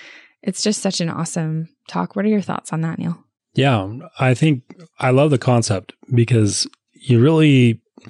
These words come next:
Speaker 2: it comes down to, I think a lot of it is expectations or w-, intent behind a gift and talking about having a clean motive and approaching it in the right way. And, and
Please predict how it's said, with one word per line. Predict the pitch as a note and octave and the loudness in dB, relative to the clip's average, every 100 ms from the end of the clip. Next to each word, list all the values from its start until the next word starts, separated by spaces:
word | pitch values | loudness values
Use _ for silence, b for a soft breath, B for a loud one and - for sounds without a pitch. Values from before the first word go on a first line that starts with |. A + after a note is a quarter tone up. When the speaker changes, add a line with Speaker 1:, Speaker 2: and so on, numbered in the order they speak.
| B B B B B B B - _ _ _ - | B B B B B B B -20 _ _ _ -6
Speaker 2:
it | B2 | 0
comes | C3 B2+ | 2 2
down | C3 B2 A#2 | 2 2 4
to, | G#2 G2+ G#2+ | 4 2 -2
I | - | -4
think | G2+ G#2 | -4 -2
a | |
lot | G#2 G#2 | 0 2
of | G#2 | 2
it | G2+ | 0
is | G2 | -2
expectations | G2+ G2+ - G2 A2 G#2 - B2+ B2 B2 - | -4 -4 -4 -4 -2 0 2 2 2 -2 -6
or | E3+ A#2 G2+ G2 | -2 0 2 0
w-, | F#2+ A#2+ B2 A#2 - - | -2 -4 -2 -4 -4 -2
intent | G#2+ - C3+ B2+ A2 | -2 0 0 0 0
behind | A2 A#2+ G#2+ | 0 2 0
a | |
gift | G#2+ A2 - | 0 -2 -2
and | G2+ | -4
talking | G#2+ G#2+ G#2 G#2+ | -4 -4 -2 -2
about | G2 F2+ | -2 -2
having | G#2 G2+ G2 | -2 -2 -4
a | F#2 | -6
clean | - A2 G#2 | -4 -2 0
motive | G2+ G#2 G#2 G#2 | 0 0 0 0
and | G2+ | -2
approaching | G2 A2 G#2 - G#2 | 0 0 2 0 -2
it | G2+ | -2
in | |
the | G#2 | -2
right | G#2 G2+ | -2 -2
way. | G2+ G2+ G#2+ | -2 0 0
And, | G#2 G2+ B B B B B B - | 0 -4 B B B B B B -6
and | A#2+ A2+ A2 | -2 0 0